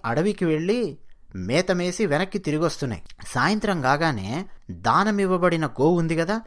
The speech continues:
ఆ గోవు దాని అలవాటు ప్రకారం అది కూడా మందలో కలిసిపోయి రాజుగారి దగ్గరకు వచ్చింది.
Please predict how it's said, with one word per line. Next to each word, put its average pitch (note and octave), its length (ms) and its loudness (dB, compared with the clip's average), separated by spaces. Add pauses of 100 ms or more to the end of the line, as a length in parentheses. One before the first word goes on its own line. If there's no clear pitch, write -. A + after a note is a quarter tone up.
(120)
ఆ F3+ 80 4
గోవు F#3+ 480 4
దాని D#3+ 440 2
అలవాటు G#3 440 2
ప్రకారం D#3 840 0 (100)
అది E3 180 4
కూడా F3 540 2 (240)
మందలో F3+ 380 2
కలిసిపోయి D3 720 -2
రాజుగారి D#3 400 2
దగ్గరకు B2 360 -2
వచ్చింది. E3+ 320 -4